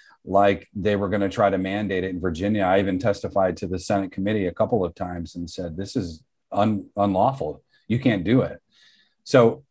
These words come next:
when you treat the commandments of men, uh, or the traditions of men, rather, as the commandments of God, then we have a problem. So I would, I would, you know, I would reject that, uh, definition that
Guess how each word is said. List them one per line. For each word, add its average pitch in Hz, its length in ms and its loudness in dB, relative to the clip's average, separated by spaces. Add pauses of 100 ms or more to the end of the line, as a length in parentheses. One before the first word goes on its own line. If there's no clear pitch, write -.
(100)
when 143 200 8
you 131 100 10
treat 190 320 0
the 127 80 0
commandments 120 560 4
of 95 140 -2
men, 120 600 0
uh, 101 200 -4
or 101 160 -2
the 95 100 0
traditions 110 560 0
of 117 80 4
men, 110 240 2
rather, 107 320 2
as 92 160 0
the 90 80 -8
commandments 98 480 -2
of 82 140 -8
God, 98 340 2 (360)
then 101 100 2
we 101 80 4
have 95 140 2
a 80 40 -2
problem. 73 540 -6 (580)
So - 160 6
I 143 140 10
would, 135 200 6
I 127 160 6
would, 123 240 4
you 113 120 0
know, 98 80 2
I 120 120 6
would 117 140 2
reject 110 440 -2
that, 104 240 -2 (140)
uh, 107 140 -10
definition 98 760 -2
that 87 200 -10